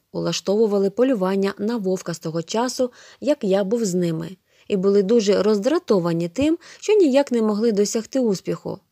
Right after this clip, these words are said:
Собаки знаходили вовка майже кожного разу, але не могли вбити його, а мисливці жодного разу не підходили достатньо близько, щоб зрозуміти,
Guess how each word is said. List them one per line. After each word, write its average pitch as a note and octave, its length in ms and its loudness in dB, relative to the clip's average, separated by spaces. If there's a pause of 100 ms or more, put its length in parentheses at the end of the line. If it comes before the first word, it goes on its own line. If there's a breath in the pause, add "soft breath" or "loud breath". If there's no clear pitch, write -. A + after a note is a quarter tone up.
(320 soft breath)
Собаки B3 500 2
знаходили G3+ 600 0
вовка G#3 420 2
майже G#3 400 0
кожного A3+ 500 0
разу, E3+ 420 -2 (300 loud breath)
але F3 240 0
не F#3 120 -2
могли A3 360 0
вбити F#3 380 0
його, E3 380 -4 (280 soft breath)
а E3 120 -4
мисливці A#3 640 -2 (240 loud breath)
жодного G#3 560 0
разу A3 320 0
не F3+ 100 -2
підходили G3 560 0
достатньо G3+ 540 -2
близько, A3 480 0 (180 loud breath)
щоб F3 220 -4
зрозуміти, G3+ 800 2